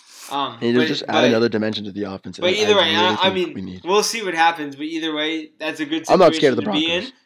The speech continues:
Speaker 1: That's a good situation to be in with Gaskin coming back and Breida coming back.
Speaker 2: No,
Speaker 1: Plus,
Speaker 2: exactly.
Speaker 1: Tua's getting better and better each week. Like, while he still hasn't been spectacular, he's clearly been getting better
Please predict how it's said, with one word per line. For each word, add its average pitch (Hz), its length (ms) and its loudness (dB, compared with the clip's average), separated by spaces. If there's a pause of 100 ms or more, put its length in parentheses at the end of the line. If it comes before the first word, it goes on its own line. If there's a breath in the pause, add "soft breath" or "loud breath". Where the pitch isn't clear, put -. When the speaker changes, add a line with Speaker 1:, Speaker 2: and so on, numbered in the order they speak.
(140)
Speaker 1:
That's 185 180 -2
a 180 40 -2
good 185 180 -4
situation 170 460 -8
to 151 60 -12
be 156 140 -2
in 143 80 -4
with 135 180 -12
Gaskin 147 440 -6
coming 143 240 -10
back 139 260 -6
and 143 240 -8
Breida 139 200 -6
coming 123 260 -14
back. 113 340 -12 (640)
Speaker 2:
No, 170 60 -2
Speaker 1:
Plus, 107 180 0
Speaker 2:
exactly. 170 360 2
Speaker 1:
Tua's 160 260 -8
getting 143 460 -4
better 165 360 -2
and 139 80 -10
better 147 260 -4
each 156 260 -10
week. - 380 -10 (560)
Like, 143 160 -8
while 151 160 -6
he 147 120 -4
still 170 200 -8
hasn't 156 300 -6
been 151 120 -12
spectacular, 147 720 -8
he's 143 160 -8
clearly 190 460 -4
been 143 200 -8
getting 139 300 -8
better 147 380 -6